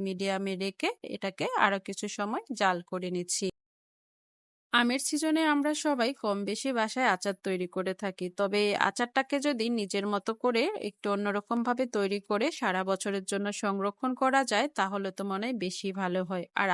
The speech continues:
আচারটা বাইরেও কিনতে পাওয়া যায়, তবে নিজে তৈরি করা আচার বা নিজের মতো করে সংরক্ষণ করা যে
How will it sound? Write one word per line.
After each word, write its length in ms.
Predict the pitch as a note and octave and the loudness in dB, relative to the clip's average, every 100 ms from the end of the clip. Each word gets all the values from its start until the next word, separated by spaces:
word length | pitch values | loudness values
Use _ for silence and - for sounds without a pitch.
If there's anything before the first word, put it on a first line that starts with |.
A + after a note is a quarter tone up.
| F#3 | 2
আচারটা 360 | G3+ A3 B3+ | 0 -2 0
বাইরেও 400 | A#3+ G3 G3 A3 C4 | 2 2 2 0 -2
কিনতে 340 | B3+ A3+ G#3+ | -2 -4 -4
পাওয়া 240 | G#3 F#3+ F#3 | -2 0 0
যায়, 180 | A3 B3+ | -2 -4
তবে 200 | C4 A3+ A#3 C4+ G#3+ | -4 -2 0 0 -2
নিজে 220 | G3 G#3+ - | -2 -4 -2
তৈরি 220 | G#3 G#3 | -2 -2
করা 260 | - A3 A#3 A3+ | -2 0 2 2
আচার 280 | G#3 G#3+ B3+ C#4+ | 2 0 0 0
বা 120 | G3+ | 0
নিজের 320 | G3 G3 G3+ G3+ | 0 -2 -2 -2
মতো 220 | G3 F3+ | -4 -4
করে 180 | G3 G#3+ B3 | -6 -4 -4
সংরক্ষণ 440 | A#3+ A3 A3+ - B3 | -4 -4 -4 -2 -4
করা 200 | A#3+ A3+ | 2 2
যে 160 | A#3 A3+ | 2 -2